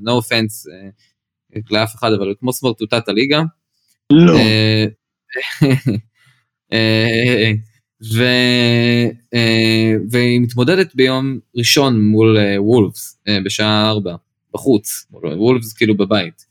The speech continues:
Speaker 1: אז אני חושב שזה זמן טוב ללכת לשחקן של וולפס, אה, השם המתבקש הוא אולי ראול חימנז, אבל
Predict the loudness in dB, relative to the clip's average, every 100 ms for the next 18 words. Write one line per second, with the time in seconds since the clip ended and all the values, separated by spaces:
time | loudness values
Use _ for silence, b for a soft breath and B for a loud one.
0 | _ _ _ -6 -2 0 0 0 -2 -2
1 | 0 0 0 -2 -4 -4 0 -2 -2 -8
2 | -10 -8 -6 -2 0 2 0 0 -4 -8
3 | -2 -2 -2 -4 -4 -2 -2 -2 -2 -2
4 | -4 -4 -2 -2 -2 0 2 0 -2 -4
5 | -4 -6 -2 -4 -4 -2 -2